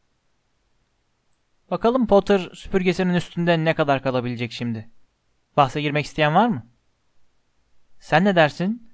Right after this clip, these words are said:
Weasley?" Ron yanıt vermedi. George Weasley bir bludger'ı kendisine doğru savurduğu için Snape penaltı vermişti. Hermione parmaklarını kucağında kenetlemiş,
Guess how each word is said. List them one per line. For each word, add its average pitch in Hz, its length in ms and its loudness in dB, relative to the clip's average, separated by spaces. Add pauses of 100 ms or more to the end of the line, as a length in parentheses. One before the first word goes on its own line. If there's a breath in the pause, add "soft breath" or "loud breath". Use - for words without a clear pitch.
Weasley?" 143 580 -4 (2000)
Ron 233 160 4
yanıt 190 300 -2
vermedi. 127 420 -2 (680)
George 165 220 6
Weasley 165 440 -4 (280)
bir 185 120 -4
bludger'ı 196 340 0
kendisine 175 400 -2
doğru 160 160 4
savurduğu 151 340 -2
için 160 380 -4
Snape 196 320 -4
penaltı 131 400 -2
vermişti. 113 500 -8 (840)
Hermione 165 560 0 (260)
parmaklarını 196 500 2
kucağında 175 400 0
kenetlemiş, 143 640 -6